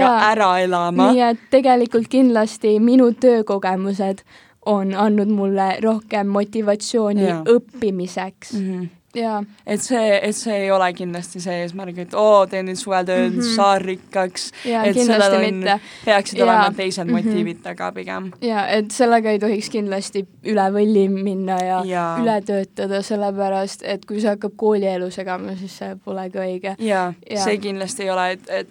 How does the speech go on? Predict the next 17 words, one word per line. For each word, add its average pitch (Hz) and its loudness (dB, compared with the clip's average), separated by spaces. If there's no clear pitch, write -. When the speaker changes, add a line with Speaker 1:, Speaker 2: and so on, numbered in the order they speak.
Speaker 2:
olge 185 -2
nagu 180 -8
ettevaatlikud, 175 -6
et 175 -10
ärge 180 -4
üle 196 0
pingutage 180 -8
Speaker 1:
Mhm. 208 -2
Speaker 2:
ja 190 -2
ma 185 -2
tean, 190 -2
et 180 -6
hästi 185 -8
paljud 180 -4
tööandjad 175 -6
tahavad, 180 -8
äh, 175 -8